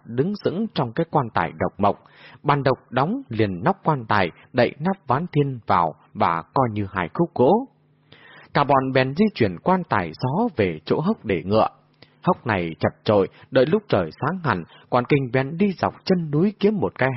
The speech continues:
hang khác, vì cả bọn phải lưu lại miền này đủ bách nhật, tuần tiết nhất định trong việc luyện xó quỷ. Người từng sống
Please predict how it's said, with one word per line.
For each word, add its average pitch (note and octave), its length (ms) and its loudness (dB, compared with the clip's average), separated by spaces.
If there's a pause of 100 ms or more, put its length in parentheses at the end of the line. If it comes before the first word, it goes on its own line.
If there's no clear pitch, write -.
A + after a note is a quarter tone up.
hang F#2+ 140 -8
khác, F3+ 280 0 (380)
vì D3+ 100 4
cả C#3+ 180 2
bọn G#2+ 200 0 (120)
phải A2 180 -2 (100)
lưu G#3 160 2
lại G#2 240 0
miền G#2+ 300 -4
này G2 260 -2 (120)
đủ G2+ 380 -2
bách F#3 140 0 (100)
nhật, A2 200 -2 (240)
tuần A2 300 2
tiết G3 200 2
nhất A#3+ 220 0
định G#2+ 160 2 (220)
trong G3+ 220 0
việc A2 220 0
luyện G#2 340 0
xó C#3 380 -2
quỷ. G2 280 0 (480)
Người D#3+ 260 4 (100)
từng C3+ 400 0
sống E3+ 300 -2